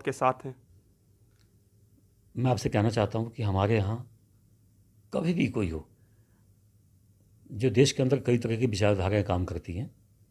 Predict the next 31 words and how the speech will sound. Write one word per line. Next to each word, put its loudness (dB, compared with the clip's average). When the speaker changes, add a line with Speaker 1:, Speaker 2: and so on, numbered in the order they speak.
Speaker 2:
तो -8
उसमें -8
से -2
एक -2
हमारी -2
विचारधारा -4
भी -10
है। -10
हमारी 0
विचारधारा 0
में 2
व्यक्ति -4
को 0
महत्व 0
कभी -2
भी -4
नहीं -6
दिया -6
गया -10
है। -18
हमारे -2
यहाँ 2
संगठन 0
बड़ा 2
होता -2
है, -10
व्यक्ति -2
बड़ा 2
नहीं 0
होता -6
है। -14